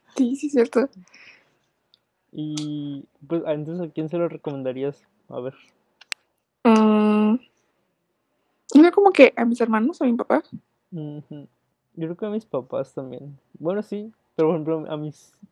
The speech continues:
Speaker 2: primitos, ¿no? <laughs>
Speaker 1: Ujú, exactamente, como que no
Speaker 2: Sí.
Speaker 1: disfrutarían, pero... o igual puede llegar a ser un poco general,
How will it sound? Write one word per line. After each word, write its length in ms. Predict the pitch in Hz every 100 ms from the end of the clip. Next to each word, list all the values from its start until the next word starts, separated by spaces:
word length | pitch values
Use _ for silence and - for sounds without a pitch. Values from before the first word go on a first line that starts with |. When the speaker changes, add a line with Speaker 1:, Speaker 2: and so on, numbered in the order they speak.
| _ _
Speaker 2:
primitos, 480 | 135 135 135 - 127
¿no? 180 | 123 135 _ _ _
<laughs> 880 | 165 - _ _ _ _ _ _ _
Speaker 1:
Ujú, 240 | 254 247 233
exactamente, 440 | 254 233 220 220
como 160 | - 233
que 100 | 220
no 120 | 233
Speaker 2:
Sí. 40 | 247
Speaker 1:
disfrutarían, 440 | 269 233 233 247
pero... 300 | 254 240 233 - _ _ _ _ _ _ _ -
o 60 |
igual 260 | 254 269 285
puede 140 | 349 381
llegar 200 | 311 254
a 20 |
ser 120 | 285
un 60 | -
poco 200 | - 320
general, 480 | 262 208 196 196